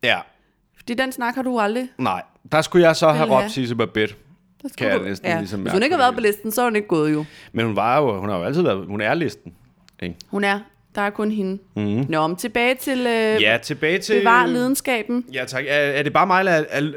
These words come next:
Speaker 1: er, har de optaget det inde i en ovn, der kører?
Speaker 2: Igen noget med deres netavis. De
Speaker 1: Ja.
Speaker 2: står jo, som var de en influencer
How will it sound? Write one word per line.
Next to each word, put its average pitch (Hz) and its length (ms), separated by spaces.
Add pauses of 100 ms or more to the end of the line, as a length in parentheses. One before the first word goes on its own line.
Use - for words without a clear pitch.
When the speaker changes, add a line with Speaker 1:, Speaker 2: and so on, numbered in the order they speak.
Speaker 1:
er, 120 100
har 127 120
de 127 160
optaget 151 460
det 139 140
inde 139 160
i 127 360
en 123 180
ovn, 175 300 (1300)
der 135 60
kører? 143 300
Speaker 2:
Igen 269 380 (200)
noget 254 300
med 269 120
deres 214 320
netavis. 233 640 (400)
De 247 60
Speaker 1:
Ja. 269 180
Speaker 2:
står 277 340
jo, 330 200 (600)
som 247 300
var 226 140
de 240 300 (1000)
en 240 320 (320)
influencer 254 680